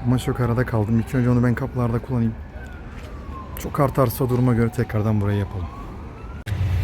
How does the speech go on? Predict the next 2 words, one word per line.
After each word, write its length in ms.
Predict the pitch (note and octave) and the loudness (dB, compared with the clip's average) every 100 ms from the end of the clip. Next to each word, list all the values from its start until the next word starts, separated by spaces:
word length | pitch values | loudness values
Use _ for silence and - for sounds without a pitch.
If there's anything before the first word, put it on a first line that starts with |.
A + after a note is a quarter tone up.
| - - - - - - - - - - - | 0 -2 -2 -2 -2 0 0 -2 -2 -2 0
Kapıyı 360 | - - D3+ C#3+ - - - | 0 4 4 6 2 0 -2
söktüm. 500 | - D3 - D#3+ | 2 2 2 0